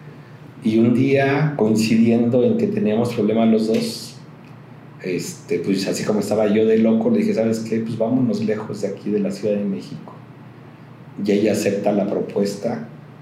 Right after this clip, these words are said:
Nos fuimos a la Central del Norte, jugamos un de Tin Marín de doping güey, y cayó Guadalajara, y nos venimos a Guadalajara. Yo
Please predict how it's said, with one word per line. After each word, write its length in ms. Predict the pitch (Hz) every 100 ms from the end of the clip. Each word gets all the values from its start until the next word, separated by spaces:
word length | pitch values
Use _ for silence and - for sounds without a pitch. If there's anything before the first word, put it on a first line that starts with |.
| -
Nos 180 | 104 -
fuimos 260 | 107 110 110
a 60 |
la 100 | 98
Central 460 | 92 101 98 104 104
del 200 | 110 110
Norte, 460 | 123 123 - 147 - - - - - - - - -
jugamos 680 | - 101 101 107 113 113 -
un 220 | 113 113 110
de 140 | 101
Tin 260 | 101 113 113
Marín 320 | 107 101 110
de 80 | 104
doping 440 | 107 - - 165
güey, 400 | 120 139 - - - -
y 80 | 101
cayó 340 | 101 101 104
Guadalajara, 760 | 110 101 98 92 - 131 147 - - - - - - - - -
y 100 | 107
nos 140 | 95
venimos 420 | 95 95 101 98
a 60 | 110
Guadalajara. 600 | 87 85 82 80 82 - 80
Yo 400 | 98 101 101 101